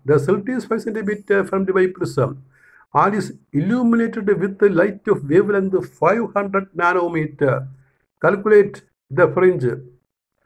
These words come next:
The fringe, uh, there is no eye. Calculate the fringe width at a distance of നയൻറ്റി ഫൈവ് centimeter of the biprisom. ഇപ്പോൾ ഒരു biprisom ഉണ്ട്, ആ biprisom-ത്തിന് refractive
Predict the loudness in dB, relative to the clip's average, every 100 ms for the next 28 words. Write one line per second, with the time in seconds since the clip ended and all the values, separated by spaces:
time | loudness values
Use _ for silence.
0 | _ _ _ _ 0 2 4 2 4 2
1 | 0 -8 -8 -8 -4 -2 -2 -2 -2 0
2 | 0 0 -6 -20 _ _ _ 0 0 2
3 | 2 0 2 -2 0 -2 -2 -6 2 2
4 | 2 -6 -16 -4 0 0 -2 -2 0 0
5 | 2 2 2 -4 -20 _ _ _ _ _
6 | _ _ _ _ -2 0 2 0 0 0
7 | 2 2 2 -2 -4 0 2 0 0 -4
8 | -4 -18 _ _ _ _ _ _ _ -2
9 | 2 4 2 0 0 0 2 0 0 -2
10 | 2 2 0 -6 -6 -2 -2 2 0 0
11 | -2